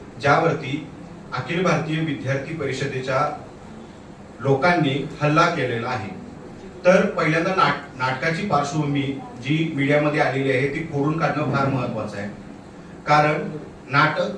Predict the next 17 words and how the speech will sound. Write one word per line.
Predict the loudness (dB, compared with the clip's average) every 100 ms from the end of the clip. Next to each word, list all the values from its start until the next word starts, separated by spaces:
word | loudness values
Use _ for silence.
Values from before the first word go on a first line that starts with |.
| -10 -4
ज्या | 0 0
स्टेजवर | 2 4 4 4 2
चालू | 2 2 0
होतं | 0 -2 -4 -6 -12 -16 -16 -18 -8 2
तर | 4 4
त्याचा | 4 4 4 2
मुख्य | 0 0 0 0
उद्देश | 0 0 2 2 0 -4 -14 -18 -8 0
हा | 2 2 -4 -10 -14 -14 -16 -14 -16 -16 -4
लोकांमध्ये | 2 2 4 2 2 0 2 0 -2
संदेश | 2 4 6 6 6 2
देणं, | 0 -2 -4
चांगला | -2 0 2 0
संदेश | 0 0 0 0
देणं | 2 0
हा | 0 0
होता, | 0 -2 -6